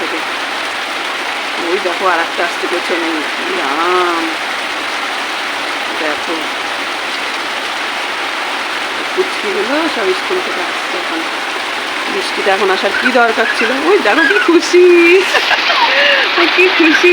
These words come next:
বৃষ্টির মধ্যে, বুঝেছো? ইস, পুরো ভিজে যাবে গো। ওর দাদা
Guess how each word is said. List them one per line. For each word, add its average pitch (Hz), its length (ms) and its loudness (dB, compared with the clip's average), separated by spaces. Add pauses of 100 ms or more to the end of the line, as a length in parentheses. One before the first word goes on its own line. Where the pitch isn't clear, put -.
(120)
বৃষ্টির 302 400 4
মধ্যে, 302 400 4 (1000)
বুঝেছো? 294 440 2 (4000)
ইস, - 120 0 (380)
পুরো 240 260 2
ভিজে 185 260 2
যাবে 180 240 4
গো। 294 120 4 (4000)
ওর 196 80 2 (100)
দাদা 180 260 4